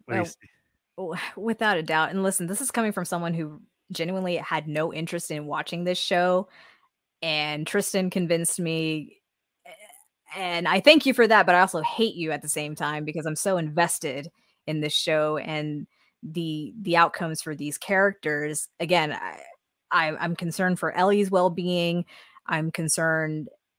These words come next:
Speaker 2: if she'll be able to come back from it. I don't, I, I don't anticipate she will.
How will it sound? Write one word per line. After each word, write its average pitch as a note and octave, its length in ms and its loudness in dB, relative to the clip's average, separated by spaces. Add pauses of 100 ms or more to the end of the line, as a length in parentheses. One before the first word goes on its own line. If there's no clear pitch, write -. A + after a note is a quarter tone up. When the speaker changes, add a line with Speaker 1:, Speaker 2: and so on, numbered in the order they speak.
(140)
Speaker 2:
if F3 180 -4
she'll E3 300 -2
be D3 240 -6
able D#3 180 -6
to D3+ 580 -6 (120)
come C#3+ 180 -6
back E3 300 4
from E3+ 180 2
it. D#3+ 240 2
I D#3+ 60 -6
don't, E3 360 -2 (200)
I, - 100 -12 (180)
I - 140 -6
don't F3+ 180 0
anticipate D#3+ 460 -6
she - 140 -4
will. D3 340 0